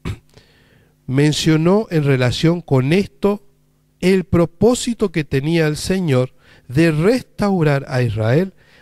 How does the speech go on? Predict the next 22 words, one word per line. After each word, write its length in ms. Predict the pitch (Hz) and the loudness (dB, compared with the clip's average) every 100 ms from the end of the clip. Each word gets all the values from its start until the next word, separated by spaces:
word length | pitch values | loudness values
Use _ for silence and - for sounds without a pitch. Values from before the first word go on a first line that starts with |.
| _ - | _ -6
al 280 | 165 160 156 | -2 0 -2
fin 560 | - - 190 190 208 | -8 -2 0 0 -2
de 100 | 180 | -2
los 200 | 147 131 | -2 -2
setenta 880 | - 123 _ 262 269 254 - 147 147 | -2 -6 _ 0 0 -2 -4 -2 0
años 260 | 170 165 139 | 0 -2 -2
de 100 | 131 | -2
cautiverio 760 | 127 127 185 156 117 113 135 - _ _ - | -2 -2 -2 -2 -2 -4 -8 -10 _ _ -6
predichos 600 | 170 165 139 - 147 - | -4 -2 -6 -6 -8 -8
por 260 | _ 139 139 | _ -4 -4
sus 380 | - 117 - | -2 -4 -4
mensajeros. 840 | 120 113 107 117 - 98 85 - _ _ _ _ _ _ _ _ - - _ _ _ _ _ _ _ _ _ _ _ _ | -6 -6 -4 -8 -6 -8 -8 -14 _ _ _ _ _ _ _ _ -20 -20 _ _ _ _ _ _ _ _ _ _ _ _
Con 220 | 165 160 | -4 -4
qué 180 | 147 214 | -4 -6
tierna 540 | - 143 160 160 147 135 | -4 0 0 0 -2 -2
compasión 1080 | - 113 107 - 101 - 135 139 113 92 - _ _ | -2 -2 -2 -4 -4 -2 0 0 -2 -8 -16 _ _
informó 720 | - 170 160 - 135 127 160 156 | -4 -2 -2 -2 0 0 0 0
Dios 360 | 135 156 - | 0 0 0
a 80 | 127 | -4
su 180 | - 113 | -4 -6
pueblo 500 | - 151 143 131 113 | -2 0 0 0 -2
cautivo 720 | - 110 110 - 165 156 143 | -2 -4 -2 -4 -2 0 0